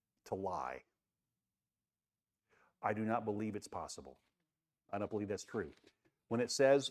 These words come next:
that he had 'em on the right and the left, I think the ones on the left, he, he said, "These are heavenly hosts." The heavens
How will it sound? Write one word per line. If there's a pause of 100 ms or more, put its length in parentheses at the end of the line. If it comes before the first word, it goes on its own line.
(160)
that
he
had
'em
on
the
right
and
the
left, (340)
I
think
the
ones
on
the
left, (880)
he,
he
said, (180)
"These
are
heavenly
hosts." (380)
The
heavens